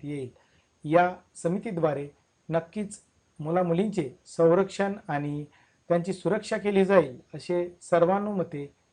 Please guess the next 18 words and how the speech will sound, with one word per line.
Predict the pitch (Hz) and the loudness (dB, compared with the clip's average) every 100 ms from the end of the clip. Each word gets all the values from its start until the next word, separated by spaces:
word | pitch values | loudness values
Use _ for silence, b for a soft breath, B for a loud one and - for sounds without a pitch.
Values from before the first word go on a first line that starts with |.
| - | -8
ठरवण्यात | 151 151 147 147 139 | -6 -4 -6 -8 -8
आले | 131 123 120 _ _ _ _ _ - | -10 -10 -14 _ _ _ _ _ -10
व | 151 | -6
शेवटी | - 196 196 160 139 b b - | 2 2 2 -4 -6 b b -8
अध्यक्ष | 160 151 214 208 220 | -6 -2 -4 -2 -2
यांच्या | 208 170 170 165 160 - | -2 -2 0 0 -2 -8
अनुमतीने | 175 165 175 175 208 156 - _ _ _ _ - | -6 -2 -2 -2 -4 -4 -8 _ _ _ _ 2
सभेची | 156 175 175 208 | 4 2 -2 -8
सांगता | - 151 127 143 | -6 -8 -8 -10
करण्यात | 139 127 123 123 | -12 -12 -16 -18
आली. | 117 120 _ _ _ _ _ - | -20 -20 _ _ _ _ _ -12
मित्रांनो, | 170 208 214 160 160 - _ _ _ _ | -4 -2 0 -2 -6 -16 _ _ _ _
या | 160 190 | 0 0
पद्धतीने | 196 180 190 202 135 127 _ - | 0 -2 -2 -2 -6 -10 _ -12
आपण | 151 151 160 160 170 170 b b - | -10 -4 -2 -2 -4 -12 b b -12
विद्यार्थी | 151 139 185 190 190 | -4 2 2 2 -8
सुरक्षा | - 160 160 170 165 | -4 -6 -4 -6 -8
समितीचा | - 156 151 151 | -8 -12 -10 -10